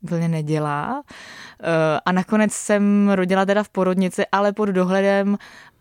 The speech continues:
porodní asistentky, což byl takový kompromis mezi tím, že muž chtěl, abych rodila v porodnici,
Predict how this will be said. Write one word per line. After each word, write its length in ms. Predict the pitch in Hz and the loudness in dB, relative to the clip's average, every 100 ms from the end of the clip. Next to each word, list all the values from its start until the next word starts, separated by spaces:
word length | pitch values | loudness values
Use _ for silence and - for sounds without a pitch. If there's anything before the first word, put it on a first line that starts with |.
| _ | _
porodní 340 | - 196 196 - | 0 2 4 0
asistentky, 720 | 165 196 190 156 - - 139 | -2 -4 -4 -6 -8 -4 -4
což 140 | 160 160 | -2 0
byl 160 | 170 | 0
takový 240 | 165 180 180 | 0 -4 -4
kompromis 500 | 175 175 175 175 180 | -4 -2 -2 -2 -4
mezi 200 | 170 170 | -4 -4
tím, 160 | 170 | -2
že 120 | 170 | 0
muž 300 | 170 170 175 | 0 0 -2
chtěl, 360 | - - 226 226 | -6 -2 2 2
abych 280 | 233 240 - | 2 0 0
rodila 340 | 214 208 220 | 0 4 2
v 60 | 220 | 2
porodnici, 800 | 220 220 220 220 202 240 226 | 2 2 4 2 2 2 2